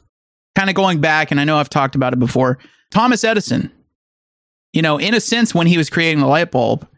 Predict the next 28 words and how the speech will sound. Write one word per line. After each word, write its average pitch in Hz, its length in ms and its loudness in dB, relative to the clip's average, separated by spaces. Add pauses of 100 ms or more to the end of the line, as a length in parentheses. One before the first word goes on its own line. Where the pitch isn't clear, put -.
(220)
obviously 170 460 0
there 151 120 2
wasn't 151 280 2
Battleship 131 480 0
back 107 240 -6
then, - 320 -4 (160)
but 180 340 -2 (840)
he 202 100 0
might 214 260 4
have 254 80 0
had 190 180 2
a 170 80 0
similar 175 360 0
perspective 160 560 -2
of, 139 480 0 (160)
"Oh, 190 120 2
well, 160 120 4
that's 151 220 0
just 160 200 -2
a 175 40 0
miss. 151 300 0
So 127 640 -2 (120)
I 156 180 -2
know 170 220 2
that 156 180 -4
that's 156 260 -2
not 151 240 2
it. - 220 -4